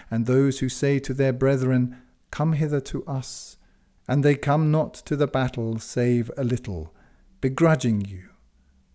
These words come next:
Then when fear comes, thou seest them looking at thee, their eyes rolling like one overshadowed by death. And when the fear departs,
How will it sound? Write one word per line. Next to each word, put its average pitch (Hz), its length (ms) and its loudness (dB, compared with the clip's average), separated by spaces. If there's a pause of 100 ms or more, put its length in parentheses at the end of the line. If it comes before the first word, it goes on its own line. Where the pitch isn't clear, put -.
(100)
Then 143 600 2
when 139 240 2
fear 143 400 2
comes, 127 480 0
thou 127 200 0
seest 127 560 -2
them 123 220 0
looking 127 380 -2
at 120 180 -4
thee, 135 340 0
their 139 380 0
eyes 139 440 0
rolling 151 540 4
like 143 360 -2
one 139 320 0
overshadowed 131 840 -2
by 120 220 0
death. 110 640 -6 (1400)
And 113 160 0
when 143 400 2
the 135 80 0
fear 139 400 0
departs, 127 800 -4